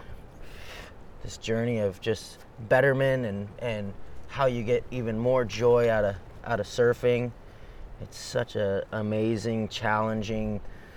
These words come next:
discipline and lifestyle that it's just, it's just never really ending. And so that's kinda what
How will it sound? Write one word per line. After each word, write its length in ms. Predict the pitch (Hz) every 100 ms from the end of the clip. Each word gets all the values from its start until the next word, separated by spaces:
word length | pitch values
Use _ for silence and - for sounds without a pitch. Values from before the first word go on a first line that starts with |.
| - - - - - 107
discipline 720 | 123 120 120 - 123 113 110
and 180 | 104 107
lifestyle 600 | 110 107 - 107 107 110
that 120 | 107
it's 100 | 101
just, 240 | 120 - -
it's 100 | 101
just 160 | 98 107
never 260 | 104 98
really 300 | 101 104 101
ending. 540 | 95 104 107 101 98 87
And 180 | 98
so 180 | - 101
that's 240 | 104 107 -
kinda 320 | 147 135 117
what 300 | 110 110